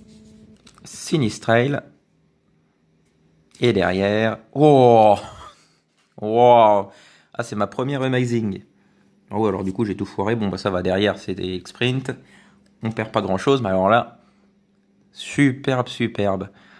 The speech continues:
Superbe carte, c'est ma toute première. Et en plus, quand je vois le prix de combien elles peuvent s'acheter, ces cartes-là, magnifique.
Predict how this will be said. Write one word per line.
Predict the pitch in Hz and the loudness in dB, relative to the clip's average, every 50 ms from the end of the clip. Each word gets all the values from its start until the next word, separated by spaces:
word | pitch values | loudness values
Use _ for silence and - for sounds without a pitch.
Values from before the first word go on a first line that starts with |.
| _ _ _ _ _ - | _ _ _ _ _ -16
Superbe | - - 120 - 117 110 110 107 104 | -10 -8 -2 0 0 0 0 0 0
carte, | - 123 113 - - | 2 0 0 0 -4
c'est | - | -8
ma | 92 92 | -6 -6
toute | 92 - - 139 135 | -6 -6 -6 -8 -6
première. | - - 117 110 110 110 120 123 123 127 131 127 - _ _ _ _ _ _ _ _ _ _ - | -2 -2 -2 0 0 0 0 0 0 -2 -4 -10 -16 _ _ _ _ _ _ _ _ _ _ -8
Et | - 104 | -6 -4
en | 104 110 120 | -2 -2 -4
plus, | 117 - 104 98 - | -4 -8 -10 -12 -10
quand | - 104 95 | -10 -10 -8
je | 98 104 107 | -4 -2 -2
vois | 107 104 98 | 0 0 0
le | 92 98 107 117 | 0 -2 -4 -6
prix | - - - 120 113 107 | -8 -6 -4 -4 -2 -2
de | - 92 | -4 -4
combien | - - 107 107 113 120 117 110 104 | -4 -6 -6 -4 -4 -4 -4 -4 -6
elles | 95 | -6
peuvent | 90 92 90 | -8 -8 -10
s'acheter, | - - 98 107 - - - 104 110 | -8 -8 -8 -8 -8 -8 -6 -6 -6
ces | 117 117 - 95 | -6 -6 -8 -8
cartes-là, | - - 90 - - - 90 92 95 98 - - - _ _ _ _ _ _ _ _ _ _ - | -4 -4 -4 -4 -4 -4 -2 0 0 -2 -2 -6 -14 _ _ _ _ _ _ _ _ _ _ -4
magnifique. | 110 117 123 131 127 113 - - 104 101 - - - | -2 0 0 0 -2 -4 -4 -6 -10 -10 -10 -18 -20